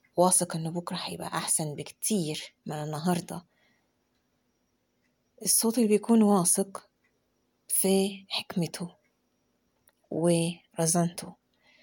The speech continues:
إنه يقدر يخطط لبكرة بطريقة ذكية، بطريقة فيها حكمة،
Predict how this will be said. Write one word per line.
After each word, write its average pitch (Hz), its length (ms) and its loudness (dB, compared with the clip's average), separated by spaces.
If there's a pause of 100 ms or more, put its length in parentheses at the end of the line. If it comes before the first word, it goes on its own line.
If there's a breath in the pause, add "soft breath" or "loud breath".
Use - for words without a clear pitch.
(480 soft breath)
إنه 196 200 6
يقدر 220 280 4
يخطط 196 600 0
لبكرة 175 500 -6 (920)
بطريقة 170 800 -2 (1000)
ذكية، 170 680 0 (920)
بطريقة 185 720 2
فيها 190 260 -4
حكمة، - 460 -8